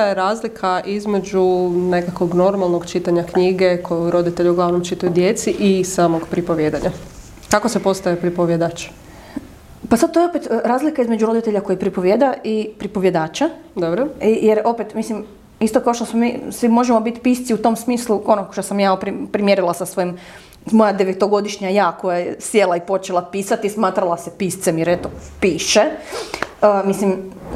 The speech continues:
Speaker 2: svi ljudi su na neki način pripovjedači, svi mi pričamo svoje priče ili tuđe prepričavamo. E, kao roditelj, recimo, e,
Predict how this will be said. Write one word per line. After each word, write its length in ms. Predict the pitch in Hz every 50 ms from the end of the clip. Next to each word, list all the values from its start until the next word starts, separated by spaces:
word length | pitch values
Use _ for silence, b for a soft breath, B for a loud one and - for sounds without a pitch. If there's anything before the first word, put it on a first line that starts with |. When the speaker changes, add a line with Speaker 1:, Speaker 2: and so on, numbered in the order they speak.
| -
Speaker 2:
svi 200 | - - - 226
ljudi 240 | 233 254 277 233 254
su 140 | 240 247 254
na 180 | 240 233 226
neki 260 | 220 226 233 233 240 233
način 260 | 233 226 233 214 196
pripovjedači, 600 | 208 208 208 214 196 196 190 190 175 175 180 196
svi 120 | - - 208
mi 100 | 214 208
pričamo 720 | 214 240 233 220 226 - 214 190 180 180 180 - - - - - - -
svoje 420 | - - - 214 208 208 196 185 -
priče 480 | 208 185 175 175 - - 240 214 202 -
ili 260 | 190 196 180 170 -
tuđe 260 | - 196 190 185 185
prepričavamo. 840 | - - 190 180 - 175 170 - - 180 170 170 170 175 196 233 294 - - - - - _ - - - - - - - - - B B B B B B B B B B B -
E, 400 | 202 202 196 196 196 196 196 202 - - - - - - - - - - - -
kao 240 | - 233 220 208 208
roditelj, 500 | 214 220 240 269 277 277 - 277 269 247
recimo, 540 | 254 254 254 - 269 247 240 233 220 220 - - - - - -
e, 160 | - 208 208